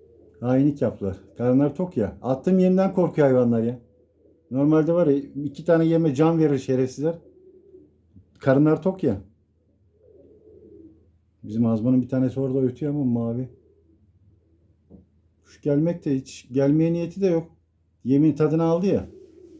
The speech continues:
Biz kepçeyi getirene kadar yemi at-, dedim bol yem atayım yesin. Yani yanasın var, merdivine attım.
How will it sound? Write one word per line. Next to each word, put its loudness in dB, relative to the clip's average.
Biz -6
kepçeyi 2
getirene 0
kadar 0
yemi 2
at-, -4
dedim 2
bol 0
yem 2
atayım 0
yesin. -2
Yani -2
yanasın 2
var, 2
merdivine 0
attım. -6